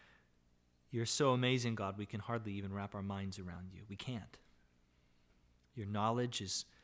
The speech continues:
is greater than we could ever fathom. Your love is more than we could ever understand. You're gracious and merciful, slow to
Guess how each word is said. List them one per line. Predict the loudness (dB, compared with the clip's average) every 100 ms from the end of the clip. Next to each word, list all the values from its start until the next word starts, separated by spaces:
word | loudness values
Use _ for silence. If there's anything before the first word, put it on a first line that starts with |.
| -20 -20 -8
is | -4 -4
greater | 0 2 2 2
than | 0 0
we | 0
could | 0
ever | 0 -2
fathom. | -2 0 2 0 -4 -6 -12 _ _ -8
Your | -6
love | -2 2 4 6 2 -4 -18 _ _ _ _
is | -6 -2
more | -2
than | 0 -2
we |
could | -4 -4
ever | -4 -4
understand. | -4 -6 -6 -6 -10 -12 -16 _ _ _ _ -20 -20 _ _ _ -16
You're | -14 -8
gracious | -2 0 0 0 -2 -4
and | -4
merciful, | -4 -4 -8 -12 -6
slow | -4 -2 0 0 -2
to | -4